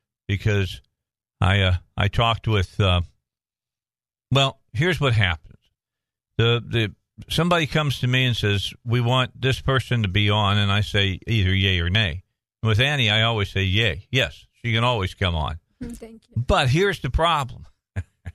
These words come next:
Speaker 1: No one told her that we were doing Facebook Live yet.
Speaker 2: I think it's okay.
Speaker 1: And you didn't find a picture for her? Okay. So
Speaker 2: You,
Speaker 1: we're
Speaker 2: you,
Speaker 1: not gonna put her on the, on the air
Speaker 2: you,
Speaker 1: today.
Speaker 2: you can.
Speaker 1: We
Speaker 2: That's
Speaker 1: can
Speaker 2: fine.
Speaker 1: put you on?
Speaker 2: That's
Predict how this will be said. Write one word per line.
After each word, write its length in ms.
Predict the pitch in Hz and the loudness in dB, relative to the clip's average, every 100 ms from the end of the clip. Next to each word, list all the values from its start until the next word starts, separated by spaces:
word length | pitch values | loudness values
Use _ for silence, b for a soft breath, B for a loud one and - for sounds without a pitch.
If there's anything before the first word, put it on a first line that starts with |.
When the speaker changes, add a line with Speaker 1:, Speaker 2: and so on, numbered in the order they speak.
| _ - 80 _ - - _ - _ _ b b b b - | _ -12 -12 _ -16 -16 _ -18 _ _ b b b b 0
Speaker 1:
No 300 | 117 180 226 | 2 4 2
one 240 | 220 190 | 2 0
told 400 | - 175 202 190 | 0 0 0 0
her 520 | 104 95 82 92 113 - _ _ - | 2 2 2 2 0 -4 _ _ -4
that 160 | 101 113 | -2 0
we 140 | 127 | 0
were 200 | 131 123 | 0 0
doing 420 | 113 117 120 117 117 | 0 0 0 0 -2
Facebook 600 | - 117 - - 123 - | -2 -2 -2 -4 -4 -2
Live 480 | 120 143 160 135 - | -2 0 0 -2 -4
yet. 240 | 69 - - _ _ | -10 -10 -20 _ _
Speaker 2:
I 840 | - _ _ _ _ _ _ _ _ | -20 _ _ _ _ _ _ _ _
think 160 | 370 | -20
it's 140 | 359 254 | -12 -10
okay. 420 | 226 226 - - _ - | -10 -12 -18 -18 _ -4
Speaker 1:
And 200 | 131 143 | 0 2
you 80 | 151 | 0
didn't 160 | 156 | 2
find 220 | 147 160 | 2 2
a 60 | 160 | 0
picture 300 | 175 247 185 | -4 -4 -4
for 240 | 208 196 | 0 0
her? 80 | 180 | 0
Okay. 360 | 123 - 95 92 _ _ _ | -2 0 0 0 _ _ _
So 120 | 127 | -2
Speaker 2:
You, 80 | 127 | -2
Speaker 1:
we're 140 | 127 156 | 0 0
Speaker 2:
you, 40 | |
Speaker 1:
not 180 | 190 196 | 2 0
gonna 160 | 196 170 | 0 0
put 220 | - 156 | 0 0
her 200 | 147 151 | 0 0
on 320 | 131 131 127 | 0 2 0
the, 220 | 123 123 - - | 0 -2 -6 -4
on 200 | 120 120 | 0 2
the 160 | 110 | 2
air 100 | 101 | 2
Speaker 2:
you, 40 | 87 | 0
Speaker 1:
today. 220 | - 90 | -2 -4
Speaker 2:
you 60 | 67 | -2
can. 280 | 262 220 - - | -6 -8 -14 -2
Speaker 1:
We 100 | 156 | 0
Speaker 2:
That's 60 | 160 | 0
Speaker 1:
can 120 | 165 | 0
Speaker 2:
fine. 20 | 170 | 0
Speaker 1:
put 80 | - | 0
you 60 | 170 | 0
on? 280 | 180 190 - _ | 0 -2 -8 _
Speaker 2:
That's 140 | _ | _